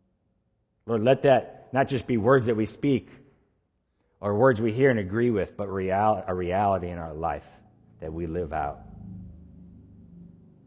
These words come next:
And Lord, I pray for each person here, whoever here might not know you, Lord, let these words today convict them of their sin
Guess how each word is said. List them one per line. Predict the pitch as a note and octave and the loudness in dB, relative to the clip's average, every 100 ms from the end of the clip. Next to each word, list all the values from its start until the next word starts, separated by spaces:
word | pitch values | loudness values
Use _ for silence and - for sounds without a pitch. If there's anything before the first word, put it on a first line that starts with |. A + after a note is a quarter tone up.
| - - - | -20 -20 -12
And | - A#2+ | -4 2
Lord, | B2+ | 6
I | B2+ | 6
pray | A#2+ C3 A#2+ G2 - - - - | 4 4 4 4 -4 -20 -20 -10
for | C3+ | -6
each | B2 - | -4 -2
person | B2 A#2 | -2 -2
here, | G2 A2 | -2 0
whoever | G2+ C3 C#3 C#3+ | 4 8 8 8
here | A2+ C3+ B2 - - | 4 6 4 2 -8
might | - A#2+ D3 | -2 2 4
not | C3+ C3+ | 4 4
know | B2 C3+ | 6 6
you, | C3 A#2+ F2+ D2+ - _ _ _ _ _ _ _ _ _ _ _ _ _ _ _ _ | 6 4 0 -6 -18 _ _ _ _ _ _ _ _ _ _ _ _ _ _ _ _
Lord, | G#2 C3 G2+ D#2 - - _ _ | 4 4 4 -2 -14 -20 _ _
let | G2 C3+ A#2 | 0 0 4
these | C3+ G#2 | 2 4
words | A#2+ C3 G2 | 4 4 2
today | - G#2+ B2+ | -6 0 0
convict | A2 - G2+ F2 G2 A#2+ - G2+ | -2 -6 -8 -4 -2 -4 -6 -6
them | A2 G2+ | -6 -6
of | G2+ G2 F2+ | -6 -6 -4
their | F#2 | -6
sin | - A2+ F#2+ D2+ | -6 -10 -10 -10